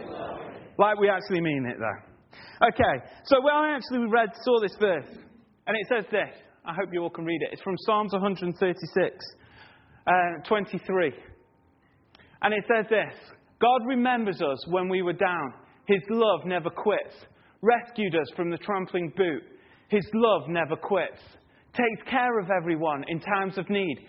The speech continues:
Speaker 2: His love never quits. Thank God who did it all. His love never quits." And I thought this morning what would be really good is if we actually read this verse. So I'm gonna make you guys on this side team one, okay?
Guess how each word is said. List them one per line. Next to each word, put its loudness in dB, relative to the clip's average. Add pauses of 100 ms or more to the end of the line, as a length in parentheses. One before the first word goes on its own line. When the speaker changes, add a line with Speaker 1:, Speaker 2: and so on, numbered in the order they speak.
(260)
Speaker 2:
His 2
love 4
never 0
quits. -2 (440)
Thank 2
God 2
who 2
did -2
it -2
all. 0 (180)
His 2
love 4
never -2
quits." -2 (240)
And 6
I 2
thought 4
this -4
morning 0
what 2
would -4
be -2
really 0
good 4
is 0
if -2 (280)
we 4
actually 0
read 2
this 0
verse. 2 (380)
So 4 (220)
I'm 2
gonna 2
make -2
you 4
guys 0
on 4
this 0 (100)
side -2 (180)
team 0
one, 0 (380)
okay? 2